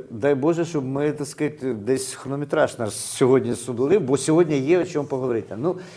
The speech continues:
мені здається, одна з головніших тем — це, е, от, е, вибори в Молдові. Тому що, ну, зрозуміло, Крим дуже, так сказати, готовиться, вливає якісь гроші. Майя Сандул попереджає не тільки своїх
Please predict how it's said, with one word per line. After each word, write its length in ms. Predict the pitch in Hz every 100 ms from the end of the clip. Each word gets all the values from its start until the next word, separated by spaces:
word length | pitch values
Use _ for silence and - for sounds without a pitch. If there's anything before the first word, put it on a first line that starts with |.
| - - -
мені 240 | 117 156
здається, 560 | 196 170 185 175 175 151
одна 340 | - 123 160
з 80 | 143
головніших 500 | 139 143 143 151 147
тем — 240 | - 170 170
це, 220 | - 151
е, 180 | 156 - - 113 110 113 73 -
от, 240 | 110 120 117
е, 80 | 107 107 101
вибори 560 | 104 101 110 123 123
в 60 | 110
Молдові. 420 | 110 98 95 90 - - - - -
Тому 260 | 139 147
що, 280 | 135 - 120 92
ну, 260 | 110 135 120 - - _ _
зрозуміло, 600 | - 123 127 139 151 120 113 - -
Крим 420 | 143 151 135 113
дуже, 460 | 143 131 123 107 107 - - -
так 120 | 123
сказати, 260 | - 131 117
готовиться, 560 | 139 190 185 185 185
вливає 480 | 170 117 120 135 131
якісь 300 | 127 107 120
гроші. 320 | 104 151 165 127
Майя 260 | 139 151
Сандул 400 | 143 139 127 120
попереджає 640 | 120 107 127 117 123 127 120
не 140 | 120
тільки 300 | 120 160 160
своїх 340 | 156 165 180